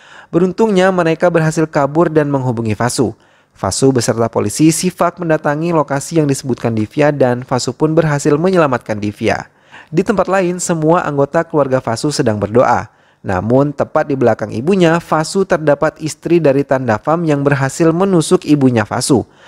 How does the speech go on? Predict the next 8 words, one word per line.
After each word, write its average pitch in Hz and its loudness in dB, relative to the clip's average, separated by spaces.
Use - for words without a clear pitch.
Kejadian 180 2
tersebut 175 0
membuat 160 0
Tanda 147 0
Fam 147 -2
senang 147 -2
dan 135 2
Fasu 147 -2